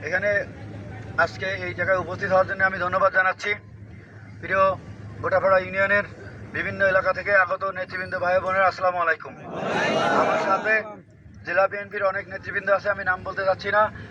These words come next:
আপনাদের সদর থানার স-, আ-, আহ্বায়ক আছেন মালিক ভাই এবং, আ, আবুল কালাম বলু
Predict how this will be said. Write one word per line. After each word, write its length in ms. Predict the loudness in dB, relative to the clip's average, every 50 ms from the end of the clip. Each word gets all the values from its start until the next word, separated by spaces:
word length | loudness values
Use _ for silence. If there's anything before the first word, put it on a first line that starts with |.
| -8 -4
আপনাদের 300 | -2 2 2 2 2 2
সদর 260 | 0 -2 -2 -2 -2 -2 0
থানার 280 | -2 0 2 2 2 0 0 -10 -14 -14 -12 -8 -2
স-, 20 |
আ-, 280 | 0 0 2 4 2 2
আহ্বায়ক 460 | 2 0 -2 0 4 6 6 6 6 4
আছেন 300 | -2 -2 -4 -6 -6 -4
মালিক 260 | -4 -4 -2 -2 2
ভাই 240 | 4 4 4 4 2 -8
এবং, 220 | -12 -10 -10 -10 -10 -4 0
আ, 280 | 2 2 4 2 2 0 -2
আবুল 180 | -6 -8 -2
কালাম 240 | 0 2 2 2 0
বলু 320 | 0 -6 -4 -4 -4 -4